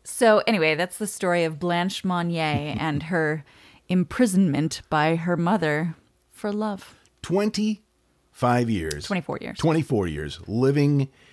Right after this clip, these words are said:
Speaker 2: in, um, a small little dungeon-like room with
Speaker 1: According to one report, smaller than the, a general cubicle size, like, like ti-, like enough for her to lay down,
Speaker 2: Like a
Speaker 1: and
Speaker 2: closet.
Speaker 1: like a closet.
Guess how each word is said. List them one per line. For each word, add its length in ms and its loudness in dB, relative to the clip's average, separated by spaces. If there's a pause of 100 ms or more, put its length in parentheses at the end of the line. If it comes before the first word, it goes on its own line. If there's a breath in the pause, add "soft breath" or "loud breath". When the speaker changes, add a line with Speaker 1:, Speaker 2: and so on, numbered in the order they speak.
(320 soft breath)
Speaker 2:
in, 440 0
um, 460 -6 (600)
a 80 -4
small 520 2
little 240 2
dungeon-like 920 -2
room 360 -2
with 180 0
Speaker 1:
According 680 0
to 320 -2
one 320 0
report, 680 -2
smaller 640 0
than 360 0 (160)
the, 280 -2 (240)
a 80 0
general 640 -2
cubicle 580 -6
size, 580 -6 (160)
like, 300 -8 (640)
like 400 -10
ti-, 300 0
like 240 0
enough 260 0
for 240 -2
her 240 0
to 240 -6
lay 240 -2
down, 380 -2
Speaker 2:
Like 180 0
a 40 2
Speaker 1:
and 100 -2
Speaker 2:
closet. 500 0
Speaker 1:
like 160 -8
a 80 -6
closet. 420 -8